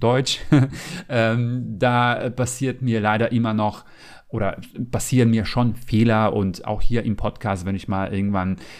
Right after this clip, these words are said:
ähm, denke ich mir, okay, ich höre mir das mal so ein bisschen an, was ich da so erzählt habe. Oder auch beim Schneiden, da merke ich, oh, äh, ja, da hast du einen Fehler gemacht oder da hast du irgendwas nicht getroffen und so weiter. Aber, ähm, ja, also jetzt weißt du, woran das liegt. Also Deutsch ist jetzt nicht unbedingt meine Muttersprache,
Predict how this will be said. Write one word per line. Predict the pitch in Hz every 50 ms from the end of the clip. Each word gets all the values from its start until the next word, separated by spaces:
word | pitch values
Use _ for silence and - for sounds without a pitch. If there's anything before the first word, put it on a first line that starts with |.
| - - -
ähm, | - 101 98 101 98 95
denke | 92 101 98 -
ich | -
mir, | 107 101
okay, | 92 - - 117
ich | 117 113 - -
höre | 117 107
mir | 110 107
das | 101 -
mal | - 95
so | 98
ein | 92
bisschen | 104 - - 95 92
an, | - 120 131 131
was | 127 120 - -
ich | -
da | - 123 113
so | 104 113 -
erzählt | 107 107 - - 120 117 113 113 -
habe. | 107 104 107 107 107 110 107 107 - - - - - - - -
Oder | 120 113 117
auch | 113 120 -
beim | - 113 107
Schneiden, | - - - 131 104 98 117 123 127 127 120 123 117 117 113 - - - - - -
da | 117 113
merke | 113 113 110 110 117 104 127
ich, | 117 113 - - - -
oh, | 143 127 113 101
äh, | - 117 107 104 - 107
ja, | 101 104 92 87 107
da | 101 104 98 98 98 98 98
hast | 98 107 104 -
du | 117
einen | 104
Fehler | 98 - 156 160 143
gemacht | 127 127 120 113 110 92 - 113
oder | 104 101 98 98 95 95 - - - - - - - - - - - - - - - - -
da | 120 117
hast | 113 - -
du |
irgendwas | 113 120 117 113 117 110 101 - -
nicht | 113 101 -
getroffen | 117 - - - - 156 151 - - 143 143
und | - 131 123
so | 120 131 123
weiter. | 117 113 117 131 127 - 139 127 123 113 - -
Aber, | 113 110 113 110 113 110 110 110 113 - -
ähm, | - 110 107 104 107 107 107 107
ja, | 110 107 95
also | - 113 104 107 101 - -
jetzt | - 107 - - -
weißt | 117 120 123 123 -
du, | 120
woran | 110 95 101 101
das | 95 95 - - -
liegt. | 131 165 202 196 -
Also | 117 110 - 107
Deutsch | 101 117 123 139 -
ist | 131 -
jetzt | 123 113 -
nicht | 139 127 123 - -
unbedingt | 127 123 123 120 123 120 123 127
meine | 117 110 113 113 110 113 117 - -
Muttersprache, | - 127 117 160 202 - 185 151 - - - - 160 165 170 127 - 156 160 160